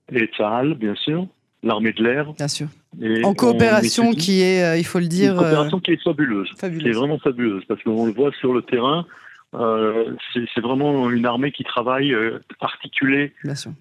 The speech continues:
Speaker 1: euh, mer, euh, terre, mer et air, et services de renseignement qui sont vraiment, euh, travaillent de façon très harmonieuse ensemble en ce moment. Et c'est peut-être, je crois, la grande, grande leçon de cette guerre, c'est
Speaker 2: L'unité.
Speaker 1: qu'on peut plus,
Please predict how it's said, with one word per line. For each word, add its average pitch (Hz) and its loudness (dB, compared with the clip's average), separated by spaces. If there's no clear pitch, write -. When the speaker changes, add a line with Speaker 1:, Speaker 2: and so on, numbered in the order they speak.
Speaker 1:
euh, 104 0
mer, 127 0
euh, 120 0
terre, 123 0
mer 120 0
et 147 -2
air, 135 0
et 127 2
services 120 -2
de 110 -6
renseignement 123 -2
qui 123 -10
sont 120 -2
vraiment, 123 -2
euh, 104 -2
travaillent 135 -2
de 123 -2
façon 127 -6
très 147 -4
harmonieuse 113 -2
ensemble 95 -6
en 87 -12
ce - -10
moment. 117 -4
Et 110 -2
c'est 117 -2
peut-être, 143 -4
je 120 -2
crois, 139 -2
la 113 0
grande, 131 -2
grande 120 -4
leçon 113 -4
de 110 -2
cette 104 -6
guerre, 160 -2
c'est 170 -2
Speaker 2:
L'unité. 220 2
Speaker 1:
qu'on - -2
peut - -6
plus, 156 -2